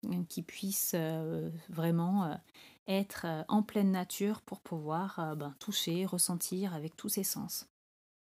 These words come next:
Et ça, euh, ben, ce qui est chouette, c'est que ça fait du bien à toute la famille. <laughs> Donc lâchez les attentes quand elles sont trop dirigées.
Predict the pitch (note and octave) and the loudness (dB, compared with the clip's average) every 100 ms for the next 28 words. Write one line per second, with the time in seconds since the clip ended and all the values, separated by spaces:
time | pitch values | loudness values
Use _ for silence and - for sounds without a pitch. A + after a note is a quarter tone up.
0 | _ _ _ _ - - - F#3+ - F3 | _ _ _ _ -2 0 2 4 4 4
1 | G3+ G3 F#3+ E3+ - E3+ D#3+ - D#3+ - | 4 2 0 -4 -2 0 0 -2 -2 -4
2 | - - E3+ E3+ D#3 E3+ - - - - | -4 -4 -4 -4 -4 -6 -10 -20 -20 -20
3 | - - G3 G3+ F#3+ F3 B3 G3+ - A#3 | -4 0 4 6 6 8 8 6 4 2
4 | A#3+ A3+ G#3 F3 D#3+ - G#3 - G3 - | 2 4 2 2 -2 -8 -12 2 2 2
5 | A#3+ _ _ _ - - - - - - | -6 _ _ _ -14 -8 -6 -6 0 6
6 | G3 A#3 B3 - A#3+ G#3+ G3+ G3 G3 A3 | 8 10 8 8 8 8 8 6 6 6
7 | G3+ F3 - F#3+ F#3+ - F#3+ - G3 G3 | 4 0 4 4 4 2 0 2 4 4
8 | F#3+ F3+ F3 G3 | 4 2 2 0